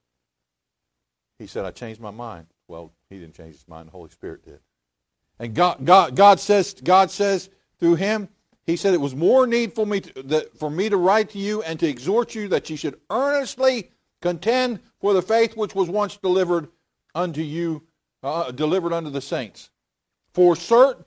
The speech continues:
there are certain men crept in unawares who did before of old, uh, to this condemnation, ungodly men, to turning the grace of our God into lasciviousness." Let me tell you something. It's happening everywhere. Mm-hmm.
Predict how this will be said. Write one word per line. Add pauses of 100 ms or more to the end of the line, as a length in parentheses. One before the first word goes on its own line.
(160)
there
are
certain
men
crept
in
unawares (380)
who
did
before
of
old, (340)
uh,
to
this
condemnation,
ungodly
men,
to
turning
the
grace
of
our
God (240)
into
lasciviousness." (160)
Let
me
tell
you
something.
It's
happening
everywhere. (1300)
Mm-hmm.